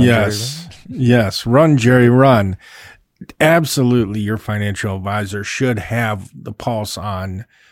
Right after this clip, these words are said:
Speaker 2: your situation and when you should start taking a look at Social Security. It's going to,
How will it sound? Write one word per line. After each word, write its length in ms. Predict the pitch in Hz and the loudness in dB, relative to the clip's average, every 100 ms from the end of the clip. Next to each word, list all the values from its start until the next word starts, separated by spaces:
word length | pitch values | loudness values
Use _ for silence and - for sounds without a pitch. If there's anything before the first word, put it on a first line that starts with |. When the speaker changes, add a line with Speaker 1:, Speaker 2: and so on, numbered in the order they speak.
| _ - | _ -4
Speaker 2:
your 240 | 113 123 | 2 2
situation 840 | - 131 117 - 107 104 - 104 101 | 2 -2 -2 -2 -2 -2 -6 -10 -10
and 220 | 120 107 | -8 -4
when 240 | 113 117 113 | -2 -2 -2
you 120 | 107 | -4
should 280 | - 110 - | -6 -10 -8
start 320 | 117 101 - | -6 -8 -8
taking 300 | 110 101 98 | -10 -10 -10
a 80 | 101 | -10
look 140 | 101 | -10
at 140 | 90 | -12
Social 160 | - 113 | -10 -10
Security. 600 | 104 113 - 120 113 107 | -8 -10 -4 -4 -2 -4
It's 180 | 117 - | -6 -6
going 300 | - 160 | 0 2
to, 100 | 143 | 4